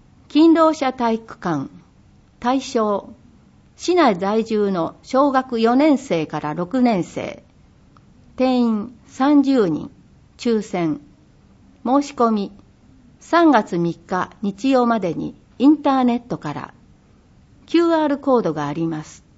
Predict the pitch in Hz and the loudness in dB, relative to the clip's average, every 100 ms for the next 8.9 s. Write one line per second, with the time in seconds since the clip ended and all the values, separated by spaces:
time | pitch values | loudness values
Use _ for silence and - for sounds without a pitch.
0 | _ _ _ _ _ _ _ _ _ _ | _ _ _ _ _ _ _ _ _ _
1 | _ _ _ _ _ - 349 - - 196 | _ _ _ _ _ -2 -2 -2 -2 0
2 | 220 294 214 175 180 214 220 214 175 147 | 4 4 4 2 0 0 -2 -4 -4 -6
3 | 180 208 - _ - - _ _ _ - | -10 -12 -18 _ -20 -20 _ _ _ -20
4 | _ _ _ - 262 269 247 226 214 - | _ _ _ -2 0 2 0 0 -2 -2
5 | 180 - - _ _ _ _ _ _ _ | -6 -6 -16 _ _ _ _ _ _ _
6 | _ - 262 285 302 294 277 262 180 165 | _ -6 0 4 4 2 -2 -2 -4 -2
7 | 160 - 180 170 156 147 127 - - _ | -4 -4 -4 -2 -4 -6 -10 -12 -20 _
8 | _ _ - 180 233 233 214 190 | _ _ -10 -2 0 0 0 -2